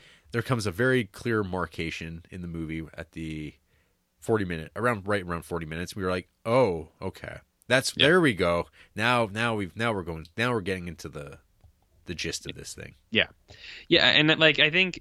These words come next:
Speaker 2: so that's what it was for me too. Like, it, it's definitely, like, about forty minutes, and I was watching it, and I was kinda like, "Is that all it is? Is, like, that, that's the gimmick?" I was like, "That's not really anything." Uh, and then it does switch it. And then even when it did flip, I was like, "Okay,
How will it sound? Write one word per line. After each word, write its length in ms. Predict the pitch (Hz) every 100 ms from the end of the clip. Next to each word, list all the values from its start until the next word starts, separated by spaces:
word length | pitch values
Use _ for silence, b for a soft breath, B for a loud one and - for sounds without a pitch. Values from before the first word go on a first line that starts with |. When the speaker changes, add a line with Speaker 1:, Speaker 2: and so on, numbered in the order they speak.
| -
Speaker 2:
so 160 | 131 143
that's 220 | 139 147
what 80 | 165
it 40 |
was 160 | 135 123
for 120 | -
me 140 | 113 101
too. 200 | - 98
Like, 220 | 92 98
it, 120 | 139
it's 300 | 156 147 -
definitely, 400 | 127 127 156 147
like, 300 | 113 104 -
about 320 | 110 110 107
forty 400 | - - 104 107
minutes, 400 | 92 98 117 131 - _ _ _ _ - -
and 100 | 131
I 20 |
was 120 | 143 139
watching 360 | 143 147 185
it, 220 | 196 196 - B B B B
and 320 | - 135 139 131
I 80 |
was 100 | 147 -
kinda 180 | 180
like, 260 | 190 160 -
"Is 180 | - 123
that 180 | 120 247
all 200 | 240 294
it 100 | 196
is? 240 | 185 208
Is, 140 | 127 113
like, 180 | 104 104
that, 280 | 87 117 156 -
that's 440 | 90 95 127 -
the 120 | 151
gimmick?" 420 | 143 196 185 202
I 40 | 123
was 80 | 120
like, 160 | 117
"That's 180 | - -
not 140 | 113 98
really 260 | 98 90 90
anything." 480 | 90 98 104 123 147 B B B B
Uh, 260 | 127 131 131
and 160 | 143 147
then 100 | 165
it 140 | 160
does 180 | 135 160
switch 320 | - 175 -
it. 140 | 175 156
And 100 | 147
then 100 | 143
even 280 | 151 180 202
when 100 | 190
it 120 | 131
did 200 | 113 131
flip, 300 | - 151 139
I 80 | 123
was 100 | 127
like, 180 | 127 -
"Okay, 440 | 160 - 82 -